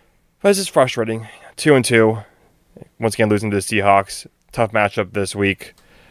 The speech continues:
Um, and you can't use the injury excuse anymore. If, if a Niner fan tells you that the reason why they're bad is because of their injuries, they're in denial. Because you can't expect guys who are always hurt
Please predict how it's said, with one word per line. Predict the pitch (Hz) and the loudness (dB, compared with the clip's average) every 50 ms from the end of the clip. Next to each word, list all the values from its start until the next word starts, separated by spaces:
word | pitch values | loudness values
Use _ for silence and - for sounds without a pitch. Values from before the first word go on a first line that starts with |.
| _ _ _ | _ _ _
Um, | - 90 90 90 90 92 | -4 -2 -2 -2 -2 -2
and | 98 | -4
you | 104 | -4
can't | 101 - 151 139 131 | -4 -2 -2 0 0
use | 127 120 101 | 0 0 0
the | 113 - 110 | -2 -2 -2
injury | 110 104 107 107 | 0 0 0 0
excuse | 101 - - 110 104 98 - | 0 -2 -4 -4 -4 -2 0
anymore. | 104 98 101 101 98 98 101 104 | -2 -2 0 0 2 2 2 2
If, | 113 - | 2 0
if | 147 160 156 160 - 143 151 | -2 0 0 0 -2 -2 -2
a | 151 | -2
Niner | 147 156 165 170 165 | 0 0 0 0 0
fan | - - 160 151 143 | 0 2 2 0 0
tells | - - 127 127 123 117 | 0 0 0 2 0 0
you | 120 123 123 127 131 - _ _ _ _ _ _ | -2 -2 -2 -2 -2 -4 _ _ _ _ _ _
that | - 107 | -6 -2
the | 107 | -2
reason | 107 107 104 | -2 -2 0
why | 110 | 0
they're | 104 101 | -2 -2
bad | 95 87 98 92 92 95 | 0 0 0 0 0 0
is | 95 | -2
because | - - 101 90 | -4 -8 -8 -6
of | 98 - | -6 -4
their | - | -4
injuries, | 101 98 95 104 107 107 107 101 - - - - _ _ _ _ _ _ _ _ _ _ _ | -4 -2 0 0 2 2 0 -2 -4 -6 -10 -14 _ _ _ _ _ _ _ _ _ _ _
they're | - 117 110 | 0 2 2
in | 107 | 2
denial. | 98 95 92 87 85 80 - - - _ _ _ _ _ _ _ _ _ _ | 2 0 -2 -2 -6 -6 -10 -14 -18 _ _ _ _ _ _ _ _ _ _
Because | 104 101 - 113 101 98 98 92 - - _ _ _ _ _ | -6 -2 2 2 2 2 2 -2 -6 -12 _ _ _ _ _
you | - 123 113 | -14 -14 -12
can't | - - 143 139 135 131 _ _ _ - | -4 -2 0 0 0 -2 _ _ _ -12
expect | 117 107 - - - 127 104 101 - | -12 -12 -8 -2 0 0 0 0 -2
guys | - 104 95 95 95 95 90 - | -2 0 0 0 0 -4 -6 -8
who | - - | -4 -2
are | - 104 101 - | 0 0 2 2
always | - 117 110 107 107 101 - | 2 4 4 4 4 2 0
hurt | - 104 95 90 - - | 0 -2 -2 -2 -4 -8